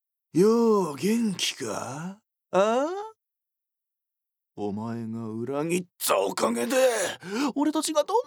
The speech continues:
なに大変な思いをしたか分かってるか？ まあ、分かんなくてもいいや。今からお前の体にたっぷり教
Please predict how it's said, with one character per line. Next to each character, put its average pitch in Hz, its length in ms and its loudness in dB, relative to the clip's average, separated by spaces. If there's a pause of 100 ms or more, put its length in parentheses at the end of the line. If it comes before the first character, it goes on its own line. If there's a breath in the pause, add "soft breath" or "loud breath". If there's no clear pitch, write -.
(120)
な 523 120 2
に 415 100 -2
大 330 220 2
変 339 220 2
な 359 120 4
思 392 200 2
い 381 60 4
を 349 60 4
し - 80 0
た 403 140 4
か - 100 2
分 320 200 2
か 440 100 4
っ 403 40 2 (180)
て 311 120 4
る 294 140 2
か？ - 200 -2 (3000 loud breath)
ま 175 140 6
あ、 143 60 4
分 117 180 2
か 147 100 -4
ん 160 80 -4
な 113 100 -4
く - 80 -14
て 87 120 -12
も 85 100 -10
い 95 200 -10
い - 20 -10
や。 - 260 -16 (1300 soft breath)
今 175 320 4
か 147 100 0
ら 135 140 0
お 151 40 4
前 180 180 4
の 180 100 2
体 185 340 0
に 196 140 -2
た 220 100 -2
っ 220 80 -8 (100)
ぷ 262 120 0
り 233 80 0
教 185 100 4